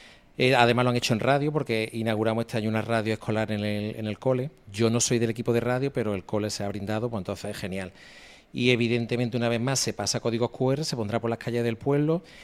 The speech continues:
y además los niños co-, mm, contienen unos vídeos didácticos, tienen vídeos hechos por ellos y vídeos didácticos.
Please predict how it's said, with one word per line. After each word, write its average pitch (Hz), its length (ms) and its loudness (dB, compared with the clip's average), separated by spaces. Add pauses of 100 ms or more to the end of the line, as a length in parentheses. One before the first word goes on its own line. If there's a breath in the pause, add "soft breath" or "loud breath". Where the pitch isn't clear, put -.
(140 loud breath)
y 120 100 4
además 113 280 4
los 120 120 2
niños 127 640 -2
co-, 120 260 0 (140)
mm, 113 400 0
contienen 120 420 -2
unos 123 240 0
vídeos 123 260 0
didácticos, 101 600 -4
tienen 104 240 -2
vídeos 107 260 0
hechos 117 160 -4
por 127 140 -4
ellos 143 160 2
y - 20 2
vídeos 110 220 0
didácticos. 98 540 -6